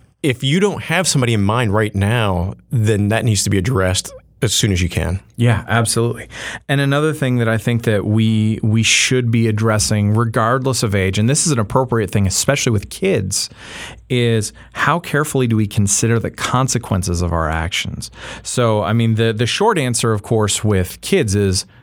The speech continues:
Speaker 2: they usually don't, because they're so in the moment. And, and I get that 'cause, I mean, I was one once upon a time. Um, it seems like so long ago, but, uh,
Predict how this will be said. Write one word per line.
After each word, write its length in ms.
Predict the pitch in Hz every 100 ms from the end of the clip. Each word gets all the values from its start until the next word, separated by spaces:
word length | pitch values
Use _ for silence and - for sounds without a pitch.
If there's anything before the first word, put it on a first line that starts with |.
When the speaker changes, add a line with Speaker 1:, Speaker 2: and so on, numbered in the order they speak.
| -
Speaker 2:
they 80 | 147
usually 300 | 226 226 120
don't, 500 | 98 90 90 - - - _ _ _ - - -
because 400 | 123 113 117 104
they're 400 | 110 107 110 113 85 _ _ -
so 500 | - - 156 170 160
in 260 | 131 127
the 40 | 120
moment. 640 | 104 101 95 87 - - -
And, 480 | 113 110 113 113 113
and 180 | 131
I 120 | 170 165
get 260 | 147 139
that 240 | 98 92 -
'cause, 260 | 98 95
I 80 | 107
mean, 320 | 107 104 101 -
I 100 | 107
was 260 | 117 120
one 220 | 139 143 127
once 160 | 117
upon 200 | - 120
a 40 | 165
time. 340 | - 92 92 - - - - -
Um, 220 | 104 95
it 80 | 101
seems 460 | - 113 - -
like 160 | 98 98
so 180 | - 110
long 240 | 101 101
ago, 380 | 101 101 110 139 - 110
but, 260 | 101 -
uh, 240 | 101 95